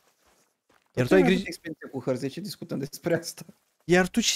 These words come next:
Speaker 1: zici? Ce, ce vrei tu
Speaker 2: Nimic,
Speaker 1: să zici
Speaker 2: nu,
Speaker 1: acum?
Speaker 2: m-am răzgândit, m-am răzgândit, nu, nu. Mi-am
Speaker 1: Ah.
Speaker 2: înghițit ideea.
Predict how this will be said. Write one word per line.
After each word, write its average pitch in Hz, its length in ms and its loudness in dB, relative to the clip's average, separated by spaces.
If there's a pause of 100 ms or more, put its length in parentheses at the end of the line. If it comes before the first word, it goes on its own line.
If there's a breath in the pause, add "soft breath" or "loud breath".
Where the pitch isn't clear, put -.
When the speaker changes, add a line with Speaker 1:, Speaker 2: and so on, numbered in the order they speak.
Speaker 1:
zici? 156 280 -2
Ce, 220 160 -2
ce 190 280 -2
vrei 208 140 2
tu 202 120 -2
Speaker 2:
Nimic, 262 180 4
Speaker 1:
să 254 60 2
zici 277 100 4
Speaker 2:
nu, 285 60 4
Speaker 1:
acum? 262 120 4
Speaker 2:
m-am 233 160 4
răzgândit, 226 440 2
m-am 202 160 2
răzgândit, 190 580 0
nu, 156 240 0
nu. 139 440 -4
Mi-am 151 340 0
Speaker 1:
Ah. 175 80 0
Speaker 2:
înghițit 170 360 -4
ideea. 175 460 0